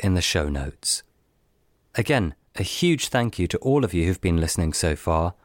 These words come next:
and for all your lovely feedback. If you've been enjoying the series, if you'd like to hear more,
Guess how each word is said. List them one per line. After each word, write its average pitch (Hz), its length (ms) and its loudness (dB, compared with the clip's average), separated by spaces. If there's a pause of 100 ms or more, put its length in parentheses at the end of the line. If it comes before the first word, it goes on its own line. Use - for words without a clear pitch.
and 95 120 -6
for 107 140 0
all 95 160 4
your 90 160 4
lovely 85 240 2
feedback. - 640 -2 (840)
If - 140 -2
you've 180 160 2
been 170 100 4
enjoying 143 460 2
the 82 80 0
series, 71 560 -2 (280)
if - 160 -14
you'd 104 120 0
like 92 200 0
to 87 80 -2
hear 85 160 2
more, 98 380 2